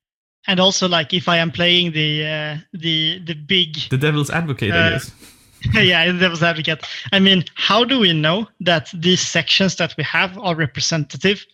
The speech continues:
Speaker 1: of the sample that they're actually taking? Like, for example, let's say that they,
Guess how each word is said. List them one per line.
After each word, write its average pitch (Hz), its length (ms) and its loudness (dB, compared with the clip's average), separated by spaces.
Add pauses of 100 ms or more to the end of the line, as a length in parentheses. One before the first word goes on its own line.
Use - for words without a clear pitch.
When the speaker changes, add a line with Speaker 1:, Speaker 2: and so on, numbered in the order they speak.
(120)
Speaker 1:
of 156 180 -10
the 165 80 -6
sample 160 400 -2
that 156 140 -2
they're 156 140 -2
actually 156 300 -4
taking? 156 400 -8 (360)
Like, 180 120 0
for 190 80 2
example, 190 400 0
let's 190 200 0
say 185 140 2
that 170 220 -2
they, 160 260 2